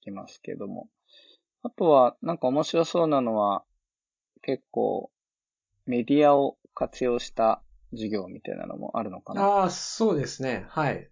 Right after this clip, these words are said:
Speaker 2: それは本当に今年から教えることになったやつで、
Speaker 1: うん。
Speaker 2: なんか、おそらく想定、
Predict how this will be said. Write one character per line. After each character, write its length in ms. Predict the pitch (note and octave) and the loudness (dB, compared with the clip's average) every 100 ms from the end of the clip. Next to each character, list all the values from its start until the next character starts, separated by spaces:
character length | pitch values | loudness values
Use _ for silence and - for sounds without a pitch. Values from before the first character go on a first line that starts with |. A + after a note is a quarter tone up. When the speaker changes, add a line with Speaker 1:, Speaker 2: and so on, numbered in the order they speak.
| _ | _
Speaker 2:
そ 240 | - - | -8 -2
れ 100 | F3 F#3+ | 0 2
は 280 | F#3+ F#3 | 2 2
本 200 | F3 F3 | 0 -4
当 140 | F3 F3 | -4 -2
に 360 | E3+ E3+ E3 _ | -2 -4 -8 _
今 140 | E3+ | -6
年 220 | E3+ F3+ - | -2 -4 -2
か 140 | F3+ | 0
ら 60 | E3+ | 0
教 160 | D#3+ E3+ | 0 -2
え 40 | |
る 60 | E3 | -2
こ 100 | E3 | -4
と 140 | D#3+ | -4
に 140 | C3+ G#2+ | -4 -4
な 120 | A2 | -6
っ 100 | - _ | -10 _
た 320 | G2 F#2+ G#2+ - | -10 -10 -12 -12
や 120 | A2 | -12
つ 220 | - A2 | -10 -10
で、 340 | G2 G2 F2+ _ _ | -8 -10 -12 _ _
Speaker 1:
う 80 | D3 | -6
ん。 160 | G#2+ G2+ _ | -6 -10 _
Speaker 2:
な 100 | A3 | -4
ん 40 | A3 | -4
か、 240 | A2 - - - | -4 -6 -14 -8
お 80 | F3 | -4
そ 140 | C#4+ | -2
ら 120 | C4+ | -2
く 180 | B3 A#3+ | -2 -4
想 280 | A3 A3+ A3+ | 0 0 0
定、 460 | A3+ A#3 A3+ G#3+ | 0 2 2 0